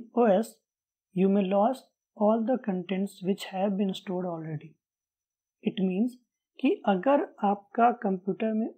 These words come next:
ओएस करप्ट हुआ किसी भी रीजन से, अगर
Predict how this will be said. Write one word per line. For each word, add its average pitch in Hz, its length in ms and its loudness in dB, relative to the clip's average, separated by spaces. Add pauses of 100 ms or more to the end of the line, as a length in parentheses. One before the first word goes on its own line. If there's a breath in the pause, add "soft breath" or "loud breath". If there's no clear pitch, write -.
ओएस 196 340 -2
करप्ट 185 440 -4
हुआ 165 160 -8 (240)
किसी 214 300 2
भी 214 160 4
रीजन 170 340 2
से, 151 160 -6 (1400)
अगर 214 240 0